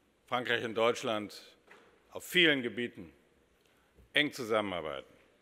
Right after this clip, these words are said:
Sie werden heute und morgen wichtige Fragen der digitalen Welt besprechen.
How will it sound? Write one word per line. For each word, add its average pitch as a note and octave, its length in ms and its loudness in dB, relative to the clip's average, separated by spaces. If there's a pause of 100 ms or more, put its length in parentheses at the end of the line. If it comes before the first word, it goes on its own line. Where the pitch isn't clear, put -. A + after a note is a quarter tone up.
(720)
Sie A2+ 200 -6
werden C3 300 8
heute D3 260 8
und A#2 160 0
morgen B2 320 6
wichtige C3 380 0
Fragen A#2+ 420 2
der A2 120 2
digitalen A2 600 0
Welt A2+ 240 2
besprechen. - 500 -6